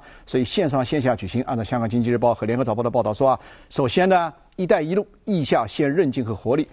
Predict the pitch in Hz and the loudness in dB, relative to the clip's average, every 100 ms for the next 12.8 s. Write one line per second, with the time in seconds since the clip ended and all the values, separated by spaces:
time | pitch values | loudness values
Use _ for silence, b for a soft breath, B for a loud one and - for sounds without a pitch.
0 | b b 131 127 175 151 139 104 139 139 | b b 0 0 0 2 2 2 0 0
1 | 110 117 160 135 131 127 113 113 - - | 0 -2 0 2 2 2 0 0 -4 -2
2 | 139 139 107 131 117 117 - 107 - 147 | 0 2 0 -2 -2 -4 -4 -6 -4 -4
3 | 131 117 - 226 - 110 98 98 95 - | -4 -6 -4 -4 -4 -6 -6 -4 -6 -10
4 | B B B B 135 123 117 - 131 135 | B B B B 0 0 0 0 -2 0
5 | 135 127 - 180 135 123 143 - 107 101 | 0 0 0 0 -2 -2 -2 -2 -2 -4
6 | - - 214 - 156 143 92 95 104 101 | -8 -4 -4 -2 -2 -2 -2 -6 -6 -8
7 | - B B B - 156 143 151 135 117 | -8 B B B -2 0 2 2 0 0
8 | 131 135 - 127 147 123 147 139 127 147 | -2 -2 -4 0 2 2 0 -4 -4 -4
9 | 123 - 156 156 160 139 160 185 151 131 | -4 0 0 2 0 0 0 2 0 -2
10 | 101 113 160 165 139 113 151 104 - - | -6 -4 -4 -2 -4 -2 -2 -4 -8 -18
11 | - _ - - 117 - - 104 - - | -20 _ -16 -10 -10 -10 -4 -4 -4 -4
12 | - 90 120 127 123 101 120 98 | -4 -2 -2 0 0 -2 -4 -6